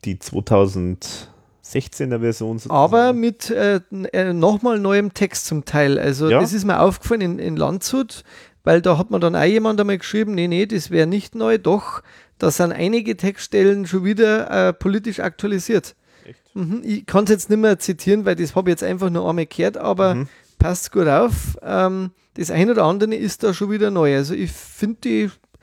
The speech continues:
Speaker 2: auch noch besser. Also die ist auch, ich find die jetzt noch schöner wie die auf dem Raritätenalbum drauf.
Speaker 1: Mhm.
Speaker 2: Gut, dass das Lied ist sowieso auch eine der Klassiker. Dass das dabei ist, ist eigentlich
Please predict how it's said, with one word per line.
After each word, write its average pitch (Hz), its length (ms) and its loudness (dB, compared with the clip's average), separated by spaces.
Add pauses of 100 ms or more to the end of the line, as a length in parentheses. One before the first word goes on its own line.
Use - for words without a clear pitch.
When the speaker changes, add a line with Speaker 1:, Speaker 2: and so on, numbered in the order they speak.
(340)
Speaker 2:
auch 185 240 2
noch 202 500 -2 (240)
besser. 156 360 2
Also 139 300 2
die 185 140 -6
ist - 340 -6
auch, 190 360 0 (260)
ich - 260 -18
find 247 260 -4
die 254 60 -2
jetzt 240 240 -2
noch 220 160 0
schöner 220 380 2
wie 214 80 0
die 202 300 0 (400)
auf 165 200 2
dem 175 320 0
Raritätenalbum 160 840 -2
drauf. 135 360 -8 (280)
Speaker 1:
Mhm. 123 280 -8 (640)
Speaker 2:
Gut, 240 200 4
dass 190 140 4
das 170 160 -2
Lied 196 200 6
ist 208 160 -2
sowieso 190 400 2
auch 160 280 2
eine 175 280 -2
der 156 140 2
Klassiker. 151 640 -2 (640)
Dass - 200 -6
das 165 200 -6
dabei 147 360 2
ist, 175 200 2
ist 180 260 -6
eigentlich 160 300 -4